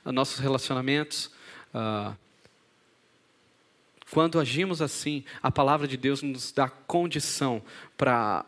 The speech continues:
atuar na vida daqueles que amamos, sejam filhos,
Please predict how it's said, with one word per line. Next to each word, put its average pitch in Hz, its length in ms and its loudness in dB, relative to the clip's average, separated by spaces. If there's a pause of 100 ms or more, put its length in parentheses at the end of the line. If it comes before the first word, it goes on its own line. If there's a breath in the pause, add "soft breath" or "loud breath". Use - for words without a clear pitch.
(140)
atuar 143 680 4
na 135 120 2
vida 143 400 0
daqueles 139 640 2
que - 100 0
amamos, 139 600 2 (120)
sejam 120 280 -10
filhos, 196 640 -2